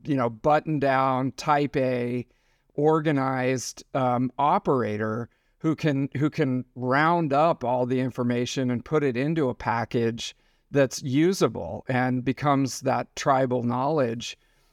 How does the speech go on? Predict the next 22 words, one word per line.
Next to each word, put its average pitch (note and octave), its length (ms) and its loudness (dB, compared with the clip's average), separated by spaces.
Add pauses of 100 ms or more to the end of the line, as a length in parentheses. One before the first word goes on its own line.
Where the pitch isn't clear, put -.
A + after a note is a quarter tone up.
(180)
for C3 300 2
new C#3 260 2
people B2 400 -2
as A#2 160 -2
you B2 120 -4
scale. - 680 -2 (340)
And, C#3 380 0
um, C3 400 0 (400)
you D#3 120 0
know, D#3 320 2
it, D#3+ 180 -4
it, D#3+ 200 -6
because E3 500 0
if D#3 120 0
you E3+ 80 -2
think G3+ 220 -2
about D3 260 2
it, C3+ 120 0
like, C3 200 0
doing D#3+ 300 2
startups, A#2+ 720 0
it's G3 240 -2